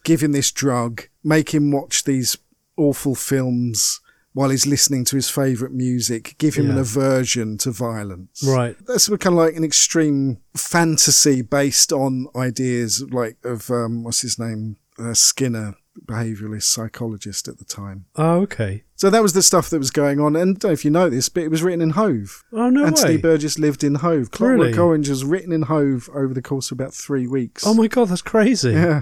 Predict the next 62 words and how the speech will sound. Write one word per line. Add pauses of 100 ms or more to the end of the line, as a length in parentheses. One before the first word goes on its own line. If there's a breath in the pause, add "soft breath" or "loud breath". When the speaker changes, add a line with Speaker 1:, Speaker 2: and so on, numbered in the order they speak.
(140)
Speaker 2:
That's
so
weird.
I
never
knew
that. (180)
Just
Speaker 1:
Nineteen
Speaker 2:
down
the
road
from
us.
Speaker 1:
Yeah. (200)
There
you
go.
That's
my
background
on
A
Clockwork
Orange.
What
did
you
want
to
say
about
Clockwork
Orange?
Speaker 2:
Well,
like,
what
did
you
think
of
it? (120)
What,
did
you
like
it
as
a
film? (220 soft breath)
Speaker 1:
I
think
it's
very
faithful
to
the
book. (300 loud breath)
Speaker 2:
Right. (100)
Speaker 1:
I
love
Kubrick's